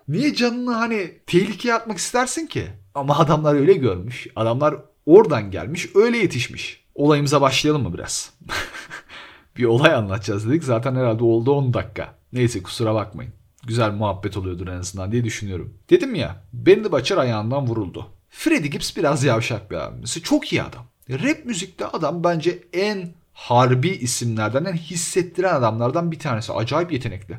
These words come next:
Hiçbir şey yokken ortada bir tane tweet attı. Millet vurulduğu şehri turnesinden çıkarıyor diye.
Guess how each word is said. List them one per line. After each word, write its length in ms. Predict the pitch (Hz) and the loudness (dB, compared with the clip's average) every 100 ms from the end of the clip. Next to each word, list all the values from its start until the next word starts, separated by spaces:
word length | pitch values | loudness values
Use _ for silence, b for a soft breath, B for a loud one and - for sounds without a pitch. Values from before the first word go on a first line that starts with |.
| - | -6
Hiçbir 340 | - 403 - 202 | 0 2 2 2
şey 160 | 185 | 6
yokken 320 | 190 185 - 190 | 6 6 0 0
ortada 400 | 160 135 151 170 | 0 2 0 0
bir 60 | |
tane 220 | 160 151 | 0 -2
tweet 260 | - 131 120 | -2 -4 -4
attı. 340 | 82 - 76 - - | -8 -10 -14 -14 -4
Millet 400 | 123 170 196 - | 2 6 6 6
vurulduğu 420 | 165 175 190 196 | 4 6 4 2
şehri 340 | 170 196 175 143 | 4 4 4 2
turnesinden 600 | 147 143 151 156 156 131 | -2 -2 -2 -2 -4 -2
çıkarıyor 460 | - 135 127 101 | -2 0 2 2
diye. 200 | 80 - | -2 -10